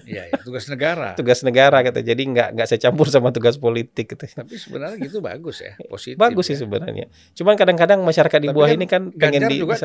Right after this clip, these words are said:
Speaker 2: disambang.
Speaker 1: kalau misalnya ke, datang ke daerah kan juga nggak singgah ke kantor P D I P kan. Oh, tapi dia bukan menteri ya?
Speaker 2: Iya, dia bukan menteri, Bang, gitu.
Speaker 1: Kecuali di Jawa Tengah ya?
Speaker 2: Iya, kecuali di Jawa Tengah.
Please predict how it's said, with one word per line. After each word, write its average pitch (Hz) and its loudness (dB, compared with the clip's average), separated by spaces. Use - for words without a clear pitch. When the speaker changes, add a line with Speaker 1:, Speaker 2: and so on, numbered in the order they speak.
Speaker 2:
disambang. 135 -6
Speaker 1:
kalau 156 -4
misalnya 147 -8
ke, 135 -6
datang 131 -8
ke 131 -12
daerah 127 -6
kan 214 -10
juga 127 -10
nggak 113 -12
singgah 117 -12
ke 101 -12
kantor 104 -12
P 110 -20
D 101 -14
I - -14
P - -16
kan. 117 -18
Oh, 156 -2
tapi 151 -2
dia 240 2
bukan 151 2
menteri 220 -4
ya? 117 0
Speaker 2:
Iya, - -4
dia 165 2
bukan 147 0
menteri, 127 -4
Bang, 104 -6
gitu. - -14
Speaker 1:
Kecuali 127 -6
di 156 -6
Jawa 117 -2
Tengah 131 -12
ya? 95 -16
Speaker 2:
Iya, 101 -16
kecuali 113 -2
di 117 -6
Jawa 107 -2
Tengah. 98 -8